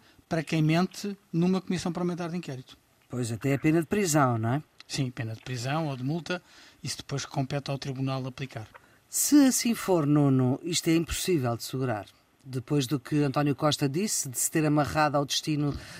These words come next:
Speaker 2: de João Galamba, se assim for, basta substituir João Galamba?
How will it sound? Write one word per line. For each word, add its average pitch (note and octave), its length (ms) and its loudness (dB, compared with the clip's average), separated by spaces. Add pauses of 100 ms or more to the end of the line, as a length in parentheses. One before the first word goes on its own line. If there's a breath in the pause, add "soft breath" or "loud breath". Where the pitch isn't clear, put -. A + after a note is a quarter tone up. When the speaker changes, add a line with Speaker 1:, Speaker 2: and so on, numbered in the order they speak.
(160)
Speaker 2:
de D3+ 180 2
João D3+ 300 2
Galamba, D#3+ 540 2 (440 loud breath)
se F3 300 2
assim D#3+ 240 0
for, F3 240 0
basta F3+ 300 2
substituir F3 480 -2
João E3 240 -2
Galamba? F#3+ 420 -2